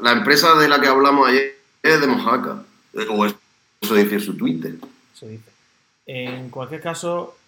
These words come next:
Speaker 2: Miguel ha dicho que te estás divirtiendo con los que vas. Él se quería, quería decir con los que te acompañan, pero yo he pensado en el, evidentemente en tu comida favorita, ¿sabes?
Speaker 1: No, no, pero yo, ha dicho eso, ¿no,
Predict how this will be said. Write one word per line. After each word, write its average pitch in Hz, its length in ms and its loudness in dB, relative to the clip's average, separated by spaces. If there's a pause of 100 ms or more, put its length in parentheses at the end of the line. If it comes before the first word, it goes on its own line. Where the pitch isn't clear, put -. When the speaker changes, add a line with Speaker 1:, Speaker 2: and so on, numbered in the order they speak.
Speaker 2:
Miguel 123 240 -10
ha 147 40 -6
dicho 156 320 -10
que 117 560 -12
te 120 60 -20
estás 135 160 -16
divirtiendo 151 380 -10
con 131 120 -10
los 123 100 -10
que 123 120 -14
vas. 135 280 -8 (680)
Él 131 160 -12
se 143 120 -14
quería, 135 380 -12
quería 123 240 -12
decir 139 240 -16
con 117 160 -16
los 110 100 -20
que 113 100 -20
te 113 120 -14
acompañan, 127 640 -8 (880)
pero 110 220 -12
yo 120 140 -10
he 123 40 -10
pensado 127 440 -8
en 123 60 -12
el, 107 220 -16 (100)
evidentemente 127 480 -16
en 147 80 -16
tu 147 80 -10
comida 131 260 -10
favorita, 120 440 -14
¿sabes? 123 240 -16 (2000)
Speaker 1:
No, 120 80 -2
no, 135 220 4
pero 101 120 -2
yo, 98 300 -2
ha 95 80 -2
dicho 101 280 -2
eso, 139 260 2
¿no, - 320 0